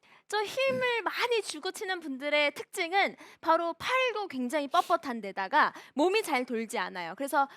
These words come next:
전반적으로 상체 위주의 스윙이 되고 마는데, 일단 어드레스 때 팔꿈치만 봐도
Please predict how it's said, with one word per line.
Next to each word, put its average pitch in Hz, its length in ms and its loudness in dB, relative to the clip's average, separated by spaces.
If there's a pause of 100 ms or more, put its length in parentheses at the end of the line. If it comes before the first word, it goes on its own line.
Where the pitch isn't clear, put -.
(120)
전반적으로 349 680 4
상체 539 520 0
위주의 254 340 -2
스윙이 330 340 -4
되고 226 360 -6
마는데, 233 600 0 (280)
일단 294 320 2
어드레스 381 600 6
때 349 340 4
팔꿈치만 480 840 0
봐도 226 480 -2